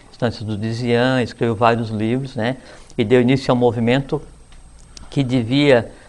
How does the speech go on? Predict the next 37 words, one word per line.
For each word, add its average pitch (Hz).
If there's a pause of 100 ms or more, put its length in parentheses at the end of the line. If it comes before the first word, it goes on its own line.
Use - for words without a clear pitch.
(120)
fazer 123
com -
que 123
a 110
América 113
do 107
Norte 123
assumisse 123
seu 123
papel 120
evolucional. 113 (480)
Aí 123
isso 123
não 120
aconteceu, 120
então 131
ela 123
abandona 120
o 131
trabalho 117
na 117
América 110
do 104
Norte 123
e 123
volta 123
pra 127
Adyar, 113 (320)
e 123
o -
trabalho 123
que 156
deveria 123
ter 120
feito, 113
então, 120
nesse, 117